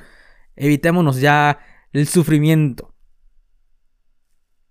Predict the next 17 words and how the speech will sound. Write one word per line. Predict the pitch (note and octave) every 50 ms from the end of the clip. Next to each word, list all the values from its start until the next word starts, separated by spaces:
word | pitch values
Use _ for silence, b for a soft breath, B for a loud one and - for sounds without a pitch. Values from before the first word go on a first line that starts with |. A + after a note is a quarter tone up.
| _ _ _ _ _ _
Y | C#3 C#3 D3
hasta | C#3 C3+ - - - C3+
ahí, | D#3+ A3+ B3+
güey, | G3+ D3 A#2+ - -
hasta | C3 C3 - - D#3
ahí. | F3+ F#3+ D3
Cuando | - E3 F#3 A3 A#3
el | A#3+
Guadalajara | A#3 B3 A#3+ A#3+ B3 B3+ A#3+ - G4 A4 A4 -
posiblemente | E4 C4 - C#4+ D4+ D4+ D4 C4+ C4 B3 A#3 B3 A#3
ya | G#3 A3+ A#3
meten | A#3+ A#3 A#3 - A#3 A#3
este | A3+ A3+ - G#3+
gol, | G3+ G#3+ A3 A#3 A#3+ A#3 A3+
güey, | G#3+ G#3+ G#3+ G#3 G3+ G#3
dices, | G3+ F3 D#3 D#3
"Ok", | D3 - -